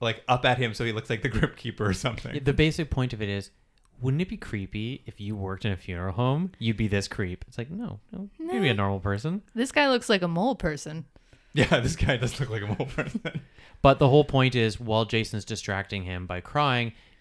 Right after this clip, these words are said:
Speaker 2: Derek goes into the morgue and, like, looks through dead bodies.
Speaker 3: He's
Speaker 2: and then
Speaker 3: poking around.
Speaker 2: He pokes, literally pokes around, and then actually takes the hand out of the bag.
Speaker 1: It was
Speaker 2: And for, for no reason.
Speaker 1: This is all done, like,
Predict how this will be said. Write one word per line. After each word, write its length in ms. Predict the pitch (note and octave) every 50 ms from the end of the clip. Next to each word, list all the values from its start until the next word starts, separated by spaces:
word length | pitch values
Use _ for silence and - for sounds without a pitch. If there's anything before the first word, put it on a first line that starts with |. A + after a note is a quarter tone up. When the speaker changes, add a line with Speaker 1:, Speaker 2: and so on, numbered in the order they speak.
| - -
Speaker 2:
Derek 280 | A#2+ A2 A#2+ C#3 C#3
goes 260 | - C3+ B2 A#2+ A2 - - -
into 280 | A#2+ A#2+ C3 - D3+ C#3
the 100 | B2+ A2+
morgue 640 | G#2+ G#2 A2+ C3 C#3 B2+ G#2+ G#2 G2+ G#2 G#2 G#2+ A#2+ - _ _ _
and, 280 | A2+ A2+ A2 A2 A2 - -
like, 180 | A#2 A#2 -
looks 280 | A#2+ B2+ C#3 D3 - -
through 160 | - D#3 C#3+
dead 220 | C3 C3+ B2 A#2
bodies. 460 | - A2+ B2 C3 B2+ A#2 G#2+ G#2 G2+ -
Speaker 3:
He's 40 | - - -
Speaker 2:
and 80 | E4+
then 60 | E4+ -
Speaker 3:
poking 140 | - F#4 F4+
around. 440 | F4+ F4+ F#4 F#4+ G4+ G4+ F#4+ D4+ G#3+
Speaker 2:
He 80 | F3+ E3+
pokes, 280 | - F3 G#3 - - - -
literally 360 | C#3+ F#3+ C4+ D4 A3+ D3+ B2+
pokes 280 | - - B2+ A#2+ - -
around, 160 | A#2+ A#2+ -
and 100 | C3+ C#3
then 100 | C3+ -
actually 440 | - C3+ C#3+ C#3+ - - C#3+ C3+ B2+ - _ _ _ _ -
takes 280 | - - G#3 - -
the 120 | - - B2+
hand 340 | A2+ C#3 F3+ A#3+ G#3+ C#3
out 140 | A#2 A#2+ B2+ -
of 200 | C3 C#3 C#3+ D3
the 60 | D3
bag. 520 | - E3 F#3 A#3 G#3 F#2+ F#2 F#2+ G2 - _ _ _ _ _ _ _ _ _
Speaker 1:
It 80 | C#3 C#3
was 140 | C#3+ D#3+ F3
Speaker 2:
And 120 | F#3 D#3+
for, 200 | - - G3 F#3
for 340 | - - E3+ D#3+ D#3+ - - _ _
no 200 | C3+ C3+ E3 F#3+
reason. 440 | F3 A#2+ G#2 F#2+ - F2 F#2+ B2+ D#3 - - _ _ _
Speaker 1:
This 120 | - C3+ D#3
is 100 | F3+ F3+
all 180 | - C#3+ C#3+
done, 420 | C3 A2 A#2+ A#2 A#2 A#2 A2+ A2+ A2+
like, 280 | A2+ A2 A2 A2 -